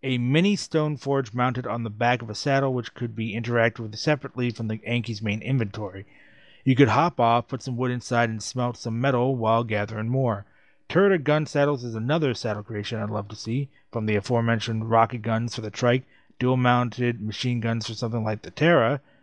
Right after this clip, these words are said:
and possibly even some kind of weapon saddle that can be mounted on the Dimetrodon that takes advantage of its temperature changing ability to function as a mobile auto turret. Furthermore, saddles with special abi-, abilities, such as a cargo saddle,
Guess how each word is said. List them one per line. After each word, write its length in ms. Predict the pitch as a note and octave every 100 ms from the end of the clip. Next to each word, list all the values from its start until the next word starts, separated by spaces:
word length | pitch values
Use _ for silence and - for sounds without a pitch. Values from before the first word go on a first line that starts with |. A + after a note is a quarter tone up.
| _ _ _ -
and 200 | A#2+ A#2+
possibly 440 | C#3 D3 C#3 D3
even 200 | B2+ C#3+
some 200 | C3+ C#3+
kind 200 | C#3 C3+
of 60 | A#2+
weapon 320 | C3 E3 C#3
saddle 360 | G#2+ G#2+ G#2+ A#2+
that 180 | A2+ A2
can 120 | A#2
be 100 | A2+
mounted 380 | A2 A2+ A2+ A#2
on 120 | G#2+
the 80 | G#2
Dimetrodon 680 | G#2 G#2 B2 D3+ A2 G#2 A2
that 120 | G#2+
takes 240 | A2+ G#2+ A2+
advantage 460 | G#2 A2+ A#2 A2
of 140 | - A2
its 160 | -
temperature 480 | - - C#3 - C#3
changing 360 | - A2+ G#2+ G2+
ability 380 | G#2+ A#2+ B2 - - -
to 80 | E3
function 380 | C3+ B2+ - B2
as 180 | G#2+ A2+
a 80 | A#2+
mobile 380 | G#2 G2 G2 -
auto 240 | B2+ E3
turret. 380 | A2+ G#2 G2 - _ _ _ _ -
Furthermore, 520 | C3 C3+ C#3 C#3 E3+
saddles 440 | - G#2+ G#2 A2+ A2
with 160 | A2
special 360 | - A#2+ A#2+ A2
abi-, 240 | A2 A2+ - -
abilities, 500 | B2+ C3 A2+ C3 C#3
such 240 | A2+ G#2+
as 240 | A2+ G#2+ G#2+
a 220 | G2+ G2+
cargo 400 | - C3+ D#3+ A#2
saddle, 420 | - G#2+ G#2 B2+